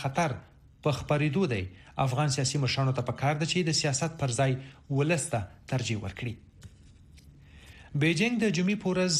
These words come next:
یعنی د مارچ په شلمه، وویل چې د امریکا ولسمشر ډانلډ ټرمپ هڅه کوي چین د کورونا وایرس په مخنیوي کې ناکام وښيي. دا په داسې حال کې ده چې د دواړو هیوادونو ترمنځ ترینګلتیا مخ پر زیاتېدو ده.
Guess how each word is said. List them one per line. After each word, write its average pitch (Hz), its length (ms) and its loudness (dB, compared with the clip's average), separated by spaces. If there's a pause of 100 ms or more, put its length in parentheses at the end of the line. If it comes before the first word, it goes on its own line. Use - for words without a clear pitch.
یعنی 165 240 2
د 151 160 2
مارچ 160 260 2
په 139 140 0
شلمه، 151 320 0
وویل 165 400 0
چې 156 180 0
د 135 140 2
امریکا 123 260 0
ولسمشر 139 480 -2
ډانلډ 127 320 0
ټرمپ 156 220 0
هڅه 185 260 -2
کوي 160 180 0 (380)
چین 196 240 0
د 147 100 0
کورونا 151 360 2
وایرس 151 260 2
په 135 100 2
مخنیوي 131 320 0
کې 147 160 0
ناکام 139 320 0
وښيي. 117 400 -4 (500)
دا 127 140 4
په 135 120 0
داسې 135 200 0
حال 147 160 2
کې 147 120 0
ده 143 100 2
چې 151 100 2 (300)
د 156 100 0
دواړو 175 300 2
هیوادونو 151 340 2 (100)
ترمنځ 147 640 0
ترینګلتیا 135 520 2 (280)
مخ 135 220 -2
پر 131 140 0
زیاتېدو 135 420 2
ده. 98 60 -6